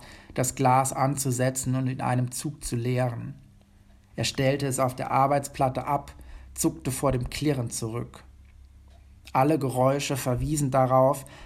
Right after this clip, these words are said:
dass Ada gerade nicht schrie, ein Zustand, der ihm schon nach diesen wenigen Stunden unnatürlich vorkam. Die Krankenhausbilder kehrten zurück, verstummt die Maschinen, schweigend die Ärzte,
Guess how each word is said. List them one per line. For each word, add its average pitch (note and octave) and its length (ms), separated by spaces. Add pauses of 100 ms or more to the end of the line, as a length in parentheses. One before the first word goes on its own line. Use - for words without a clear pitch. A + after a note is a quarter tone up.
dass B2+ 200
Ada C#3+ 340
gerade C3 420
nicht C#3+ 360
schrie, A#2+ 460 (460)
ein B2+ 140
Zustand, D3 720
der C3+ 100
ihm B2+ 80
schon C3+ 220
nach C3 140
diesen B2+ 280
wenigen C3+ 380
Stunden C3 460
unnatürlich B2+ 680
vorkam. B2 760 (1300)
Die - 60
Krankenhausbilder C3 1000
kehrten B2+ 400
zurück, B2+ 560 (400)
verstummt D3 680
die C#3 80
Maschinen, C#3+ 720 (380)
schweigend C3+ 800
die - 80
Ärzte, C3 720